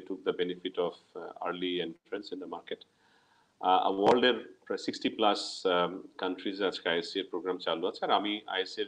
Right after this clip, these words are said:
এশিয়ান রিজিয়নটা দেখি, পনেরোটা দেশ, বাংলাদেশ সহ। আহ, নিয়াজ বোধহয় সাউথ এশিয়া বলছে, it's really Asia, it's the Asian region।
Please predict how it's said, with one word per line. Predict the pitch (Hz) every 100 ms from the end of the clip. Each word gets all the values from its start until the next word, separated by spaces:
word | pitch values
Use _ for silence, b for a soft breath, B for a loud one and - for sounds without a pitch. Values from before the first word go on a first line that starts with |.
| -
এশিয়ান | 101 - 107 101
রিজিয়নটা | 95 98 95 92
দেখি, | 87 - - -
পনেরোটা | 92 90 95
দেশ, | 92 107 -
বাংলাদেশ | 85 - 80 90 -
সহ। | 82 147 - _ _ _ _ _ _ -
আহ, | 87 87
নিয়াজ | 95 92
বোধহয় | 90 98
সাউথ | 104 110 113
এশিয়া | - 110
বলছে, | 95 101
it's | -
really | 107 98 95
Asia, | 92 - - _ -
it's | -
the | 95
Asian | - 90 85
region। | 78 78